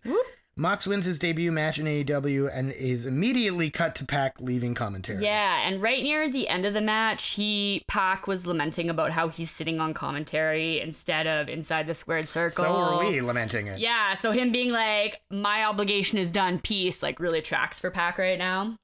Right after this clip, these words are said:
Speaker 2: I agree. Like, I really wanted to enjoy this match more than I did. There were some fun, heated spots, and
Speaker 1: Mm-hmm.
Speaker 2: Mox looked, like, really ready to fight the whole world. Like, he, the, the people in the ring were great.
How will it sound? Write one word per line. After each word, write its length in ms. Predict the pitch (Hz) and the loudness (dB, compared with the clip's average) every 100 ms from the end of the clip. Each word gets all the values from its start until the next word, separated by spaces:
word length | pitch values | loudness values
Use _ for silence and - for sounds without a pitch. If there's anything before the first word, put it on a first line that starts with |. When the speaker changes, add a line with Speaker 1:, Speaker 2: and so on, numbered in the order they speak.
| - | -4
Speaker 2:
I 100 | 156 | -2
agree. 360 | 147 110 123 120 | -2 -2 -2 0
Like, 160 | 135 | 0
I 80 | 185 | 2
really 240 | 247 214 233 | 2 2 2
wanted 280 | 165 180 139 | 2 2 0
to 100 | 131 | 0
enjoy 280 | 120 117 | 0 0
this 140 | 117 117 | -2 -2
match 280 | 117 110 110 | -2 -2 -4
more 160 | 113 | -4
than 100 | 113 | -2
I 120 | 110 | -4
did. 420 | 101 104 120 185 - - - _ | -4 -4 -4 -4 -8 -20 -20 _
There 160 | 117 120 | -2 0
were 440 | 117 117 117 117 | 2 2 2 0
some 200 | 113 120 | 0 -4
fun, 300 | 117 120 123 | -2 0 0
heated 340 | 117 127 120 - | 0 0 0 -4
spots, 460 | - 107 117 180 | -4 0 0 0
and 120 | 120 | 0
Speaker 1:
Mm-hmm. 60 | 117 | 0
Speaker 2:
Mox 520 | 117 123 - - - - | 0 -2 -4 -8 -8 -8
looked, 500 | 107 123 147 - - | -4 -2 -2 -4 -2
like, 160 | 135 107 | -2 -2
really 320 | 107 151 165 | -2 0 2
ready 260 | 131 147 147 | 2 0 0
to 80 | 131 | -2
fight 380 | - 131 131 - - | 0 0 0 -6 -6
the 120 | 120 | -2
whole 180 | 120 143 | 0 -2
world. 360 | 117 123 - - | 0 -2 -2 -8
Like, 240 | 110 - - - - | -8 -8 -16 -20 -14
he, 400 | - 202 233 196 | -2 2 2 0
the, 140 | 165 156 | -2 -2
the 120 | 160 | 0
people 300 | 247 254 208 | 0 0 2
in 160 | 185 | 2
the 100 | 202 | 2
ring 480 | 147 147 143 135 104 | 2 2 2 -2 -2
were 180 | 120 143 | -2 0
great. 460 | 110 113 123 202 | -2 -2 0 -2